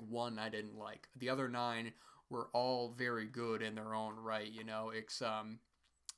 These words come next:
it's one of these things where, uh, when, when the Oscars got announced, I was, uh, surpri-, I, I thought in the back of my head, uh, that there would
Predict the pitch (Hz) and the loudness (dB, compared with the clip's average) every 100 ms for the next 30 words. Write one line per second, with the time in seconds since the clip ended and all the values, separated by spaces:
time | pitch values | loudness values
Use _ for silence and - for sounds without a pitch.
0 | - 113 - 143 156 131 127 117 - 113 | -2 -2 -2 -2 -2 0 0 0 -2 -2
1 | 107 110 - - - - - _ - 117 | -2 -6 -8 -12 -20 -20 -20 _ -2 2
2 | 110 107 107 107 - _ - 110 107 104 | 4 6 4 0 -6 _ 0 4 6 6
3 | 104 113 - _ - 135 127 123 123 135 | 2 -2 -10 _ -10 0 2 2 0 0
4 | 120 120 151 175 - 135 113 120 110 113 | 0 4 4 4 2 0 2 2 4 4
5 | 117 107 - 117 117 113 - 107 104 120 | 4 2 2 2 2 0 0 -2 -2 -4
6 | - - 151 139 135 127 131 127 - 175 | -6 -2 2 4 4 4 2 0 4 6
7 | 143 - 120 117 127 139 131 107 117 123 | 6 4 -6 -2 2 2 2 -4 0 0
8 | 113 123 - - _ _ _ 107 107 104 | 0 -2 -18 -20 _ _ _ 4 6 4
9 | 107 101 123 117 110 | 0 0 2 2 0